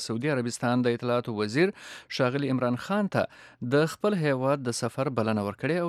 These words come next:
د چین د بهرنیو چارو وزیر ویلي، اقتصادي لویه لار یا سی پیک به د دوی لومړی ترجیح وي او دا چې دا پروژه به د پاکستان پورونه نه زیاتوي.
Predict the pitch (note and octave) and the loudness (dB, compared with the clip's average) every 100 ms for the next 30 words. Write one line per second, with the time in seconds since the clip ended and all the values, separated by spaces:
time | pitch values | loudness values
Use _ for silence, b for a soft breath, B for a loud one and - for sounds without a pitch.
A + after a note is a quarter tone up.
0 | C#3+ C3 C#3+ C3 A#2 A#2 C3+ F#3 C3 C3+ | -4 -4 -2 -2 -2 -4 -4 -4 -2 -2
1 | B2 A2+ A2+ A#2+ A#2 A#2+ G#2+ - A2+ G#2+ | 0 -2 -2 -2 0 0 -2 -4 -2 -2
2 | D3 C3 A#2+ A#2 B2 C3+ A2 G#2 - G2+ | -2 0 0 0 0 0 -2 -4 -6 -4
3 | D3+ E3 E3+ F3 B B B - A2+ G#2+ | 0 0 2 0 B B B -2 0 2
4 | C3 E3+ C3 A#2 C#3+ D#3+ B2+ G#2 A2 F#3+ | 2 2 4 4 2 0 -2 -2 0 0
5 | A#3 B3 G#3 E3 - B2 B2 - G#2+ A#2 | 2 2 2 2 -2 0 0 0 -2 0
6 | - A2 G#2 G#2 - - C#3 - A2 B2 | 0 0 -2 -4 -4 0 0 0 -2 -2
7 | D#3+ G2+ B2+ B2 C#3 F#2+ F2+ F#2 D#2 | 0 0 -2 -2 -2 -6 -8 -10 -12